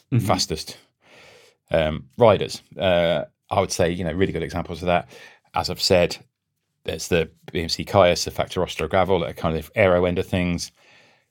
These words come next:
Speaker 2: Scott Addict Gravel, three T Exploro Race Max. Again, they bring that aero thing to it. Then you've got kind of lightweight options like Cervelo Aspero, Check,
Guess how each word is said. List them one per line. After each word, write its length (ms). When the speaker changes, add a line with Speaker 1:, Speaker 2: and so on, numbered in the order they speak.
Speaker 2:
Scott 300
Addict 240
Gravel, 640
three 220
T 200
Exploro 500
Race 240
Max. 480
Again, 360
they 120
bring 280
that 160
aero 260
thing 220
to 200
it. 240
Then 120
you've 120
got 140
kind 160
of 80
lightweight 440
options 520
like 120
Cervelo 360
Aspero, 720
Check, 240